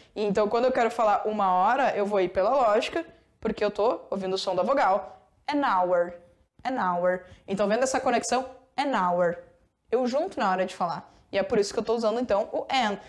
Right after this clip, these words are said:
Então, a gente tem que ter um cuidado especial quando a palavrinha começar com H, pra saber se esse H tem som ou não.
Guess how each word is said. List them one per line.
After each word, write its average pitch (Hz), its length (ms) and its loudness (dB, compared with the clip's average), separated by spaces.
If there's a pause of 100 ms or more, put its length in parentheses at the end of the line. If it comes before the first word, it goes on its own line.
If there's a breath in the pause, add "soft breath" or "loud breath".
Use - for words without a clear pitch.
(180 loud breath)
Então, 202 160 0
a 220 40 2
gente 220 160 -2
tem 240 120 0
que 226 80 -6
ter 247 40 0
um 220 80 0
cuidado 214 300 2
especial 247 880 0 (500)
quando 226 200 0
a 226 40 2
palavrinha 202 460 0
começar 196 420 -2
com 208 240 -4
H, 240 460 0 (240 loud breath)
pra 208 100 -2
saber 202 380 0
se 233 120 -4
esse 233 160 -2
H 190 240 0
tem 233 300 -2
som 208 540 -4 (260)
ou 202 200 0
não. 220 360 0